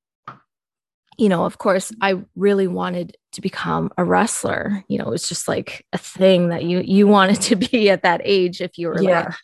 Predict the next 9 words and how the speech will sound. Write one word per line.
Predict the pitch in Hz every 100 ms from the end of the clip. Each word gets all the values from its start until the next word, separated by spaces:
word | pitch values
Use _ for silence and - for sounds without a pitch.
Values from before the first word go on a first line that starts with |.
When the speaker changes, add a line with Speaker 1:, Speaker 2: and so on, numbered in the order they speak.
| _
Speaker 1:
a | 220
hardcore | 180 180 202 170
fan, | 220 202 -
right? | - 180 226 - - - 175
Speaker 2:
Yep. | 175 196 - _ - -
Speaker 1:
And, | 220 214 208 208 214
uh, | 208 196 196 196
she | - -
said, | 190 - 226 220 214 190